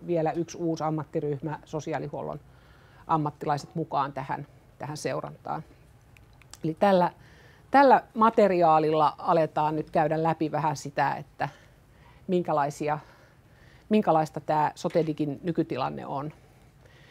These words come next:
Ja nämä on siis kyselytutkimuksia ollut, ja myös kantapalvelujen logitietojen analyysi on ollut, ollut niin kuin, ö, asialistalla koko ajan, mutta sen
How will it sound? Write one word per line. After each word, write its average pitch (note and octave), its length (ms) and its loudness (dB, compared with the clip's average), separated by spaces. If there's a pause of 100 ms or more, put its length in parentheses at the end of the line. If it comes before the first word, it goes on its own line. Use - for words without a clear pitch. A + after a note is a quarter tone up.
(320)
Ja D#3 280 2
nämä F#3 180 2
on F3 300 0
siis F3+ 220 -2
kyselytutkimuksia A#3 1080 2
ollut, F#3+ 440 4 (240)
ja F3+ 300 6 (200)
myös G#3+ 280 2
kantapalvelujen F3+ 760 2
logitietojen E3 680 0
analyysi D#3+ 480 -2
on D3+ 100 -4
ollut, D3 420 -6
ollut D#3+ 280 0
niin D#3 220 -6
kuin, D#3+ 320 -4 (340)
ö, D3 40 -8 (1400)
asialistalla F3 760 0
koko D3+ 340 -4
ajan, D3+ 500 0
mutta D3 260 -10
sen D3+ 320 -4